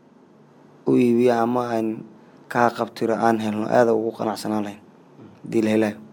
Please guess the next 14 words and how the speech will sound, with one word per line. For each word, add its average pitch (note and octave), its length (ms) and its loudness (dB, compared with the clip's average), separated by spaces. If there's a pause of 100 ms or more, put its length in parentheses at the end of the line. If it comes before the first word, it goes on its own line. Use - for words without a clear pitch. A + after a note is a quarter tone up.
(140)
Een, A#2 160 6
waxaan A2+ 200 0
ka C#3 80 6
codsanaynaa C3 600 2
mid B2+ 240 -8
heer C3 220 0
federaal B2+ 420 2
iyo A#2+ 160 0
heer B2 140 0
state - 260 -8 (1400)
in C3+ 260 8
ay A#2+ 160 8
soo B2+ 200 6
fiiriyaan A#2+ 520 6